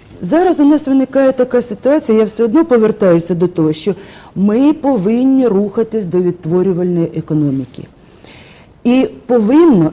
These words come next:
<clears throat> і ми пови-, е, ми повинні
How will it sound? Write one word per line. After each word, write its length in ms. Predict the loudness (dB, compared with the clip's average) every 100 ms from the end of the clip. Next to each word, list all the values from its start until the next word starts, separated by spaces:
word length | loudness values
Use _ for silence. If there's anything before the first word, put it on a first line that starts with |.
| -4
<clears throat> 680 | -2 -2 -2 -10 -20 -12
і 100 | -4
ми 160 | 0 0
пови-, 380 | 0 0 0 0
е, 200 | -2 -4 -2
ми 160 | -2
повинні 640 | 0 -2 0 2 4 2